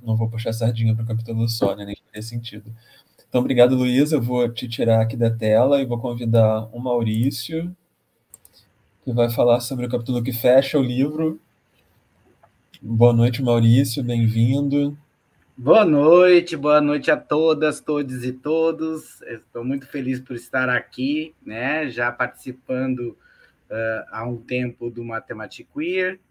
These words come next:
Speaker 2: e, e aí eu queria falar do, desse livro que iniciou, esse capítulo desse livro que iniciou antes mesmo da minha participação no Matemática Queer como colaborador, enfim, né?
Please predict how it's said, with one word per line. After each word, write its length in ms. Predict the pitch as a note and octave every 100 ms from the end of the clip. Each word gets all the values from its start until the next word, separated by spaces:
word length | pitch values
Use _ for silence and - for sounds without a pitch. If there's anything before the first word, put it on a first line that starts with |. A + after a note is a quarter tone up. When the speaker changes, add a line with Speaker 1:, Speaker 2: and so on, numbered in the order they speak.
| _
Speaker 2:
e, 800 | - A#2 A#2 A2+ A2+ A2 A2 A2 _ _ _ _ _ _ _ _ _ _ G2
e 200 | G#2 A2
aí 280 | A#2 A#2+
eu 180 | B2+ B2+
queria 460 | - B2 B2+ B2+ A#2+
falar 380 | C3 B2 B2 B2
do, 260 | B2+ B2 _
desse 400 | A#2 B2+ C3+ -
livro 560 | C3 C3 D#3 E3 E3+ E3
que 400 | - C#3 C3 B2+ _ _ _ _ _ _ -
iniciou, 640 | C3 C#3 C3 - C3 B2+
esse 180 | A#2+ -
capítulo 420 | B2 B2+ C3 B2+
desse 260 | A#2+ - C3
livro 460 | C#3 F3 E3 E3
que 540 | - C3+ C3 B2+ B2+ -
iniciou 1040 | A#2+ B2 B2+ - B2+ B2+ C3 B2+ B2+ B2
antes 300 | B2 C3+ -
mesmo 220 | C3 B2+ A#2+
da 100 | C3
minha 160 | C3
participação 560 | B2+ B2+ - C#3 B2+ B2+
no 60 | B2+
Matemática 540 | B2 A#2+ A#2+ A#2+ _
Queer 240 | B2 A#2+ A#2+
como 220 | A#2+ A#2
colaborador, 840 | - A2+ G#2 G#2 G2+ G2 G#2 B2+
enfim, 500 | A2+ A2+ - F2+ F#2+ -
né? 260 | C3+ -